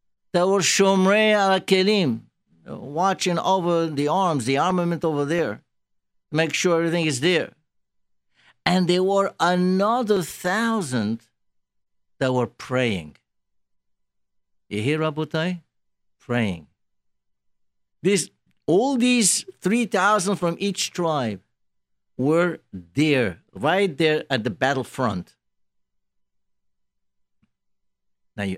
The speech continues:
ask yourself, why do they have to have this one thousand from each tribe to pray? At, right by the battlefront there. Couldn't they pray where they are?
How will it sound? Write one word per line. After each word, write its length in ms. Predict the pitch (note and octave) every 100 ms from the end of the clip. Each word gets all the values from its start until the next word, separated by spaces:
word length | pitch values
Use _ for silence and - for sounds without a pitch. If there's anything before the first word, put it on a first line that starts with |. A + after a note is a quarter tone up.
| -
ask 260 | C3+ - -
yourself, 600 | - G2+ - D#3 A2+ - _ _ _ _ _ _ _ _ _ _ _ _ _
why 600 | A#2+ C#3+ G#3+ F#3+ E3 E3 _ _ _ _ _ _ _ _
do 160 | D3 C#3+
they 160 | B2+ A#2+
have 140 | D#3+ -
to 120 | B2+
have 380 | A#2+ D#3+ C#3 B2 _ _ _ _ _ _ _
this 320 | C3+ B2+ - _ _ _
one 300 | C3+ D#3 E3
thousand 640 | - C#3 D#3 D#3 C3 C#3 A#2+
from 260 | A2 A2
each 320 | - D3 - -
tribe 300 | C#3+ C3 -
to 80 |
pray? 480 | - - D3 C3 E2 _ _ _ _ _ _ _ _
At, 320 | D3 G#3 - - _ _ _
right 280 | A#2+ G3+ F3
by 160 | F#3+ F#3+
the 80 |
battlefront 640 | D#3 G3 A3 F#3 A3+ B3 F#3+
there. 380 | A#3+ A3+ F#2+ - _ _ _ _ _ _ _
Couldn't 260 | E3 D#3+ C#3
they 120 | D#3+
pray 280 | - D#3+ F3
where 140 | E3
they 100 | D3
are? 400 | B2+ C3 F3 A#3+